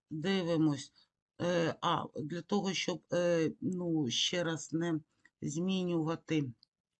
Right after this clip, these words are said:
скажімо так, е, ні, щоб не підбирати, скільки тут у нас був,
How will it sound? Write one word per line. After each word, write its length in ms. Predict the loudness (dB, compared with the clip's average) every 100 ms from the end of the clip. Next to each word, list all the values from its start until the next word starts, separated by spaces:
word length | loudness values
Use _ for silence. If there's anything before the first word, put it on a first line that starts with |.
| _ -20 -20 -20 -18 -20 -20
скажімо 580 | -6 -2 2 4 4 2
так, 540 | -2 -4 -6 -16 -18 _
е, 280 | 0 2 0 -2
ні, 400 | -2 2 4 2 0
щоб 220 | -2 -2 -2
не 220 | 0 -2
підбирати, 1040 | 0 -2 0 2 2 4 0 -2 -6 -8 -10 _ _ _ -14
скільки 540 | -12 -2 0 0 -6
тут 320 | -4 -6 0
у 60 | 0
нас 320 | 2 0 -4
був, 420 | -4 -4 -4 -8